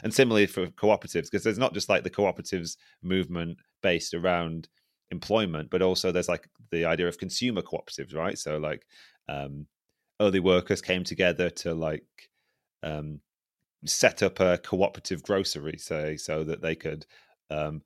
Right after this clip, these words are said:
be a collective buyer of things so they could get a lower cost. Um, but in some ways, what that helps do is ease this transition from being an independent producer to being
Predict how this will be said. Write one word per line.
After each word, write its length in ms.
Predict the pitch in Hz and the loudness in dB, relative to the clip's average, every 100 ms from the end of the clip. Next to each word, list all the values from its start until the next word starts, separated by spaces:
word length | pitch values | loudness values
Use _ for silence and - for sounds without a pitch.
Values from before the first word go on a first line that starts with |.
| _ 85 | _ 0
be 140 | 107 90 | 2 4
a 40 | |
collective 520 | - 92 87 - 85 | 2 -2 -2 -6 -4
buyer 400 | 95 87 85 82 | 0 2 2 0
of 100 | 85 | -4
things 280 | - 82 80 | -6 -8 -6
so 80 | 80 | -6
they 100 | 78 | -6
could 140 | 78 | -6
get 160 | 73 - | -4 -2
a 260 | 76 78 - | -2 -4 -6
lower 680 | - 92 87 82 80 80 78 _ _ _ | -6 0 0 0 -2 -4 -6 _ _ _
cost. 640 | - 113 82 - - - - _ _ _ - | -2 0 0 -2 -10 -12 -20 _ _ _ -6
Um, 380 | 85 80 80 78 _ _ _ _ - | -4 -2 -6 -12 _ _ _ _ 2
but 140 | 113 | 4
in 80 | 98 | 4
some 200 | - 123 | 4 4
ways, 200 | 98 90 | 4 4
what 200 | 85 - | 4 2
that 140 | 90 - | 0 0
helps 260 | 90 76 76 | 0 -2 -2
do 320 | 92 85 85 | 0 0 0
is 240 | 82 80 | 0 -2
ease 280 | 104 104 90 | -2 -2 -2
this 160 | 87 - | -6 -8
transition 580 | - 82 90 - 85 82 | -10 -4 -2 -2 -4 -8
from 300 | 85 82 80 | -6 -6 -4
being 400 | 104 92 85 85 | 0 0 0 -2
an 100 | 85 | -4
independent 460 | 85 82 85 80 | -6 -4 -4 -4
producer 640 | 76 80 85 80 - 73 - _ _ - | -8 -6 -4 -4 -4 -6 -6 _ _ -10
to 520 | - 92 82 85 85 - _ - 87 | 2 2 4 0 -4 -8 _ -4 2
being 520 | 98 85 85 85 | 4 4 0 -2